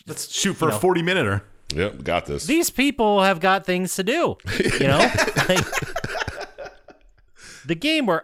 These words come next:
Speaker 2: obviously talking about is a game where we ask the question, "What is the most amazing hip-hop wrestling game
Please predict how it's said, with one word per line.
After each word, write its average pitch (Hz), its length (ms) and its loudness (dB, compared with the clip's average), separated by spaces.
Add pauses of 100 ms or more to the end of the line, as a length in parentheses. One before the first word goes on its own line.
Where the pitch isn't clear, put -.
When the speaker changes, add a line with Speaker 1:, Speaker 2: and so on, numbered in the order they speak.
Speaker 2:
obviously 240 560 2
talking 120 380 -2
about 120 180 0
is 113 100 -4
a 123 60 -2
game 160 280 0
where 147 100 2
we 143 160 -2
ask 220 300 0
the 185 80 -2
question, 156 500 0
"What 175 200 0
is 262 140 -2
the 240 140 -2
most 208 340 2
amazing 185 640 0
hip-hop 185 580 0
wrestling 156 460 -2
game 139 300 0